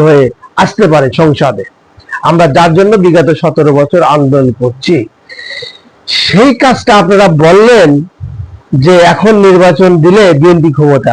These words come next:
আসবে। আরে ভাই, জনগণ যদি বিএনপিকে ভোট দেয়, তাতে আপনার সমস্যা কোথায়?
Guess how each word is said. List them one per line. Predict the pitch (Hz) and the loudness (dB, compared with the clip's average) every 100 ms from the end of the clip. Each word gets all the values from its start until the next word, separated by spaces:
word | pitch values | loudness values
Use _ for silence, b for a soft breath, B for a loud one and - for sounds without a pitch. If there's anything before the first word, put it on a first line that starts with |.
| 117 | -2
আসবে। | 110 104 107 - _ _ _ _ - 233 | -4 -10 -14 -18 _ _ _ _ -6 0
আরে | 226 | 2
ভাই, | 220 190 | 2 2
জনগণ | 220 220 202 202 190 | 2 2 2 2 2
যদি | 180 185 | 2 2
বিএনপিকে | 196 214 190 185 143 | 2 2 0 0 2
ভোট | 170 147 | 0 2
দেয়, | 143 135 - - | 0 0 -6 -8
তাতে | 180 196 | -2 0
আপনার | 180 185 165 | 0 -2 0
সমস্যা | 190 196 196 180 | -2 -2 -4 -4
কোথায়? | 180 170 | -4 -4